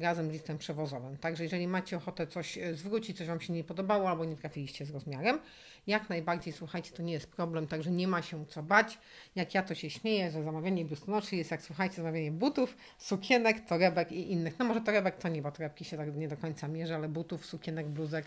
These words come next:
i całej reszty, więc jest łatwe jak bułka z masłem,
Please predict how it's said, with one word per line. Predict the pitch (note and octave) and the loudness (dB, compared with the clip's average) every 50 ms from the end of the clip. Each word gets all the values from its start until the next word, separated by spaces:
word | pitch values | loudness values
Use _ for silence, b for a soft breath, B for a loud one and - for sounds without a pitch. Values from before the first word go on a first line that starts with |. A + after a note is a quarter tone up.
| - - | -6 -8
i | E3 D#3+ F3 F3 B B B B B B - | -6 -6 -6 -8 B B B B B B 0
całej | - F3+ D#3 D#3+ D#3+ - F3 | 2 2 2 2 0 -2 2
reszty, | F3+ F3+ F#3+ F3 - - - E3+ | 6 8 8 8 6 2 -4 -4
więc | D3+ D#3+ D3+ - | -4 -4 -4 -4
jest | F3 - - F#3+ | -6 -6 -2 2
łatwe | F#3+ F#3 G3 G3 - F3 | 2 2 2 2 0 0
jak | D#3 D#3 | 0 2
bułka | D#3 E3+ E3 D#3+ - C#3+ | 0 0 -2 -2 -4 -6
z | D3 - | -4 4
masłem, | G3 A3+ A#3+ A#3 - A#3 G#3 | 6 6 6 6 4 2 0